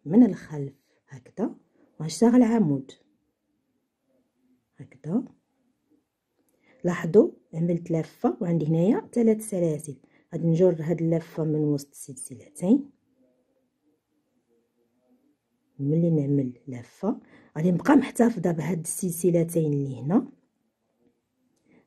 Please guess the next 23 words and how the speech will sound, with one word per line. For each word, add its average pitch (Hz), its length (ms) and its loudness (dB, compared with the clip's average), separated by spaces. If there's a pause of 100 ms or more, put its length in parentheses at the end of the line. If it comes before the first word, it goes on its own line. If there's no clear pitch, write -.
غادي 170 240 2
نجي 170 480 2 (100)
لهاد 165 540 2 (180)
ال-، 156 200 -8
ال-، 147 600 -8 (720)
يعني 156 360 0
هاد 170 280 -2 (380)
الخط - 360 -10
اللي 151 140 -2
هنايا، 151 560 0 (220)
غادي 151 200 -6
نولي 180 440 -2
تاني 165 280 -4
نعمل 151 460 -6
الكروشي 147 520 -8
من 139 200 -2
الخلف، 165 720 -8 (2500)
نجبد 151 440 -4 (260)
عمود، 131 500 -4
غادي 233 180 4
نخدم 190 280 2
فيه 147 300 -6
عمود، 131 540 -8